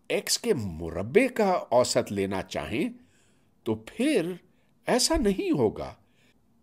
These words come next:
यहां वाज़े है कि rho of x एक इवन फंक्शन है और जब हम x rho of x लेते हैं, तो इसका इंटीग्रल फिर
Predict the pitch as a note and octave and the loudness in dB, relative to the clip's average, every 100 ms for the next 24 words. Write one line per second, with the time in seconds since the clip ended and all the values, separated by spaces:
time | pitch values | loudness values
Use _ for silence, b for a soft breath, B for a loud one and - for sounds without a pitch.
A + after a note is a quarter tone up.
0 | _ _ _ _ G2+ G#2+ A#2 A#2+ - - | _ _ _ _ 0 2 6 4 2 -4
1 | F#2 F#2+ G#2 C#3 A#2 B2+ F3+ b b _ | 0 0 2 2 6 6 4 b b _
2 | B2+ G#2+ F2+ C3 D#3 C3+ A#2+ - - F3+ | 2 2 6 8 10 10 6 -2 -2 -2
3 | - - - - C#3+ - - _ _ - | 0 -2 -4 -4 -4 -4 -10 _ _ -6
4 | E3 F#3+ F3+ B2 - F#2+ D2+ - F#2 G#2 | 0 4 4 2 -2 -6 -6 -4 -2 0
5 | E3+ - _ _ _ _ _ _ _ D#3 | 0 -2 _ _ _ _ _ _ _ 4
6 | D3+ F#3 E3 F#3 D#3 - _ A#3+ C4 - | 6 4 4 0 -2 -12 _ 2 2 2
7 | - - - C3 D3+ A#3+ C4 A3 - D3+ | -2 -2 -4 -2 2 6 6 6 4 2
8 | - - G#2+ G#2 A2 G#2 A#2+ A3+ b b | 2 -2 0 -2 -2 -2 -2 -4 b b
9 | b b _ C#3 C#3 C#3+ D3+ - G3 D#3+ | b b _ -2 -2 0 0 2 2 2
10 | - A2 A2+ A2+ G3 G#2+ G2+ B2+ - _ | 0 -4 -2 0 2 2 0 -4 -10 _
11 | _ _ F3+ A3+ | _ _ 2 2